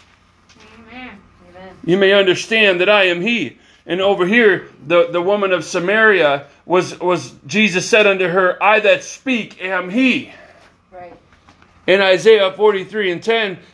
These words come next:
Speaker 2: "You may believe and understand that I am he. Before me there was no God formed, neither shall there be after me. I, even I, am the Lord, and beside me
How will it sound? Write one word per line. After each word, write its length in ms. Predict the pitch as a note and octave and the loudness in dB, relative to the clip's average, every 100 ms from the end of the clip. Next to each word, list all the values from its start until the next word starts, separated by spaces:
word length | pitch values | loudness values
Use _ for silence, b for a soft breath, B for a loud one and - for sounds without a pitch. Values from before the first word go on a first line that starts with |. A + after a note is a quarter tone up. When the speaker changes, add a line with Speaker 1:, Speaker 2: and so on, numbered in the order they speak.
| _ | _
Speaker 2:
"You 220 | D3+ F3+ | -12 -4
may 200 | G3 F3+ | 0 2
believe 340 | D#3+ A3 G3+ | 4 4 4
and 80 | F#3+ | -2
understand 760 | G3 F3+ D#3+ - A3 A#3 G3+ E3+ | -2 -4 -6 -6 -6 -4 -6 -4
that 100 | F3 | -2
I 160 | G3 | -2
am 180 | F3+ E3+ | -2 -2
he. 200 | F#3 A3 | -2 -2
Before 440 | E3+ E3+ G3+ A3 G3+ | 0 0 4 4 4
me 160 | F3+ | 0
there 160 | E3 F3 | -2 -2
was 160 | D#3+ | -4
no 200 | F3 G#3 | -4 -4
God 320 | G3 G3+ F3+ D3+ | 0 0 -2 -4
formed, 300 | G#3 F3+ F3 | -2 -2 -2
neither 240 | G#3 F#3+ | 0 0
shall 240 | - F#3+ | 2 2
there 140 | F3 D#3 | 2 2
be 200 | D#3 F#3 | 2 0
after 360 | G3 F#3+ F3 | 0 -4 -10
me. 180 | E3 D3+ | -6 -6
I, 200 | E3+ F#3 | 0 0
even 300 | F#3 E3+ E3+ | 0 -4 -4
I, 140 | F#3 F3+ | -2 0
am 180 | F3+ | -2
the 120 | E3 D#3+ | -2 -2
Lord, 320 | F#3 G3+ F#3 | 0 0 0
and 80 | D#3 | -4
beside 440 | D3+ G#3+ F#3+ F3 | -4 2 2 2
me 200 | E3 | -4